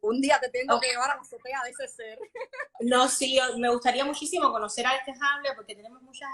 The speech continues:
Speaker 2: amigas en común que me hablan maravillas, cosas muy bonitas de él y nunca pude conocerlo. Mira, ok, Ruber, esa fue la pregunta de Ruber, guion bajo Manuel. Isdel Morris te pregunta,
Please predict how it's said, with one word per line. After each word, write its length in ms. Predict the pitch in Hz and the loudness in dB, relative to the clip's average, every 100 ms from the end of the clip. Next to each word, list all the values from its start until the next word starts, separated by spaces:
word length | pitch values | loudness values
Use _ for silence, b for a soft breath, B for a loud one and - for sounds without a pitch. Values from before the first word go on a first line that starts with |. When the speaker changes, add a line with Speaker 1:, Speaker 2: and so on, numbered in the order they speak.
| 247 | -6
Speaker 2:
amigas 240 | 226 254 | -6 -12
en 100 | 254 | -10
común 380 | 247 240 262 262 | -8 -4 -4 -6
que 80 | 233 | -8
me 100 | 208 | -6
hablan 260 | 220 240 214 | -4 -6 -6
maravillas, 440 | 196 190 196 254 - | -4 -4 -4 -8 -6
cosas 240 | 233 269 | -6 -6
muy 120 | 254 | -10
bonitas 260 | 247 240 269 254 | -12 -10 -12 -12
de 200 | 254 277 | -10 -12
él 140 | 320 B B B | -14 B B B
y 80 | 233 | 2
nunca 300 | 233 233 262 | 2 4 4
pude 200 | 269 269 | 6 4
conocerlo. 600 | 233 202 - 202 - - | 4 0 0 0 -2 -4
Mira, 360 | 208 220 185 - _ _ B _ | -2 -2 -2 -6 _ _ B _
ok, 200 | 240 233 190 185 | 4 6 4 4
Ruber, 280 | 233 233 254 | 4 6 6
esa 200 | 254 254 | 2 -2
fue 100 | 254 | -2
la 60 | 226 | 0
pregunta 320 | 214 208 214 | 0 -2 -2
de 120 | 214 214 | -2 -2
Ruber, 280 | 285 302 285 | 2 2 2
guion 260 | 233 202 | 0 0
bajo 200 | 202 214 | 0 -2
Manuel. 340 | 214 180 160 - | -2 -2 -4 -8
Isdel 440 | 269 269 277 339 349 | -4 -2 4 4 6
Morris 400 | 277 214 226 - | 6 6 4 -2
te 120 | 220 | -6
pregunta, 580 | 208 196 185 - _ | -4 -8 -8 -14 _